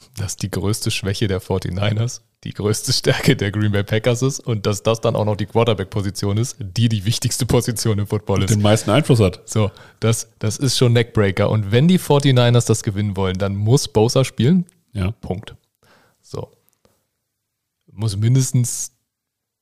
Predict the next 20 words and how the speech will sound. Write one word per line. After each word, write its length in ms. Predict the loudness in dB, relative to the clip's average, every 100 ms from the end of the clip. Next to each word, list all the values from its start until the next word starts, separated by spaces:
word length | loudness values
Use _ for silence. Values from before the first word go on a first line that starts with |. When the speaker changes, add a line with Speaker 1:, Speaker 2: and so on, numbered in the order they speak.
| _ _ _
Speaker 1:
zwei, 320 | -6 -2 0
drei 200 | 2 2
Sacks 340 | 2 2 0 0
in 100 | -2
entscheidenden 420 | -2 0 0 0
Situationen 580 | 0 0 -2 0 2 2
haben 200 | 2 -2 0
Speaker 2:
Ja. 100 | 4
Speaker 1:
oder 180 | 4 4
zumindest 400 | 2 4 4 4
so 80 | 2
viel 120 | 2
Druck 180 | 0 0
ausüben, 240 | 0 0
dass 120 | -2 -4
irgendein 240 | -6 0
anderer 300 | 2 2 2
die 100 | 0
Sacks 280 | 0 0 2
holt. 200 | 0 -2